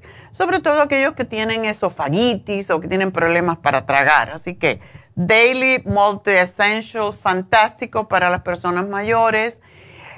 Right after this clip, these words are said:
El D tres con K dos, que es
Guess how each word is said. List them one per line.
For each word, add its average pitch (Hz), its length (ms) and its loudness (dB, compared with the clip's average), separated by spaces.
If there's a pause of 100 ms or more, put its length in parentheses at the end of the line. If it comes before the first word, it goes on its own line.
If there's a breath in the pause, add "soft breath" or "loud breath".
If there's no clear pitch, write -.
(120 loud breath)
El 233 460 2
D 254 200 4
tres 262 580 2
con 226 300 -2
K 220 220 4
dos, 208 480 0
que 208 520 2 (340)
es 185 400 -2